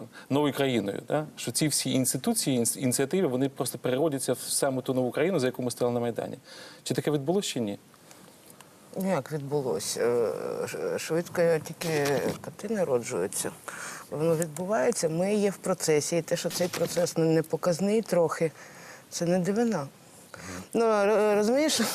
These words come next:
Speaker 2: <laughs> то, що ти кажеш, це в ідеальному платонівському, е, світі ідей. А в житті це виглядає отак, як воно виглядає. Ну і плюс війна.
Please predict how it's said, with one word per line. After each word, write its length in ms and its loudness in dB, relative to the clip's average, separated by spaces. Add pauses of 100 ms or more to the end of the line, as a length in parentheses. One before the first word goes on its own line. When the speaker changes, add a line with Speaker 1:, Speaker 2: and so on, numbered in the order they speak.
(100)
Speaker 2:
<laughs> 280 -6
то, 100 4
що 120 -2
ти 100 2
кажеш, 480 2
це 420 4
в 300 4
ідеальному 680 2
платонівському, 1120 2
е, 200 4
світі 420 -2
ідей. 380 0 (360)
А 120 2
в 80 0
житті 300 2
це 160 2
виглядає 520 2
отак, 300 0
як 160 -2
воно 200 0
виглядає. 540 2
Ну 140 0
і 60 -2
плюс 320 -2
війна. 360 0